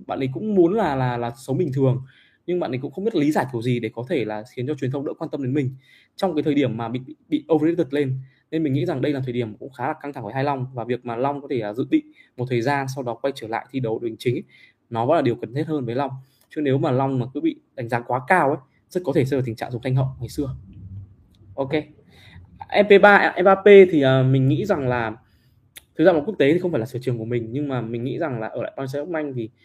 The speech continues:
thứ nhất thì câu chuyện ở Ligue một là câu chuyện dễ dàng rồi. Chúng ta chỉ câu chuyện về C một thôi, nhưng câu chuyện C một là một câu chuyện nó hơi,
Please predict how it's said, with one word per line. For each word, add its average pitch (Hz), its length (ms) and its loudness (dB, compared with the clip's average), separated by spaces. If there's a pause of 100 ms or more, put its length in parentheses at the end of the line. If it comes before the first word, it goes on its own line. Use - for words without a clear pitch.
(320)
thứ 135 60 0
nhất 135 160 2 (160)
thì 120 420 -4 (180)
câu 196 120 6
chuyện 135 140 4
ở 120 60 0
Ligue 156 240 0
một 165 80 0
là 156 120 -2
câu 147 180 -2
chuyện - 160 -8
dễ 180 120 2
dàng 160 220 2
rồi. 120 140 0 (500)
Chúng - 120 -4
ta 175 60 0
chỉ 131 120 0
câu 151 120 0
chuyện - 180 -4
về 117 460 -2 (120)
C 165 100 2
một 151 160 2
thôi, 165 220 4 (360)
nhưng 202 100 2
câu 220 100 2
chuyện 185 240 0
C 180 40 2
một 147 120 0
là 123 100 0
một 117 100 -6
câu 151 140 0
chuyện - 200 -6
nó 127 120 -4
hơi, 202 560 2